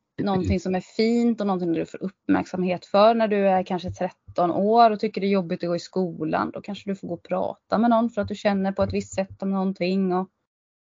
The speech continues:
eh, det blir ju en helt, eh, märklig,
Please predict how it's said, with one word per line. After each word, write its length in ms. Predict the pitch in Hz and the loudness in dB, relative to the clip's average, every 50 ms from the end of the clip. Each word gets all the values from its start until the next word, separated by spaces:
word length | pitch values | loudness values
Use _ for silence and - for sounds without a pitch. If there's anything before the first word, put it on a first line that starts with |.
| _ _ _ _ _ _ _ _ _ - - - _ _ _ - | _ _ _ _ _ _ _ _ _ -18 -18 -18 _ _ _ -8
eh, 280 | - 208 208 - 202 196 - | -6 -4 -4 -2 -2 -4 -2
det 120 | 202 208 214 | 0 2 6
blir 220 | 202 240 240 226 | 8 8 8 8
ju 160 | 214 202 202 | 8 8 8
en 160 | 202 196 202 | 8 6 6
helt, 540 | 196 180 202 214 196 175 175 - _ - - - | 4 2 2 2 2 2 0 -2 _ -12 -8 -4
eh, 160 | 202 196 190 | -2 0 2
märklig, 960 | 196 202 214 226 226 214 190 165 160 - _ - - 190 180 180 170 170 165 | 2 4 4 6 6 4 4 0 -4 -10 _ -6 -4 -4 -4 -4 -4 -8 -10